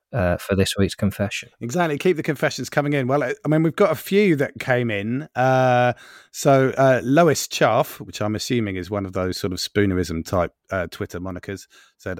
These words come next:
Speaker 2: "I pass on birthday and Christmas presents I don't like to other family members.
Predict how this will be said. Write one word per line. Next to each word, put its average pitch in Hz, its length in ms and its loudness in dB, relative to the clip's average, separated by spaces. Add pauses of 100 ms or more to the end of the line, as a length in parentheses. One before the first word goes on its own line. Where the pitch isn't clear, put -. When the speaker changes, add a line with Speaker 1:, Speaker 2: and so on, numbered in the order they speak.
Speaker 2:
"I 110 80 -6
pass 175 360 0
on 151 140 -4
birthday 143 360 -4
and 135 80 -6
Christmas - 320 -8
presents 95 380 -10
I 98 80 -4
don't 104 280 -4
like 104 260 -2
to - 180 -4
other 101 160 -2
family 95 400 0
members. 101 480 -2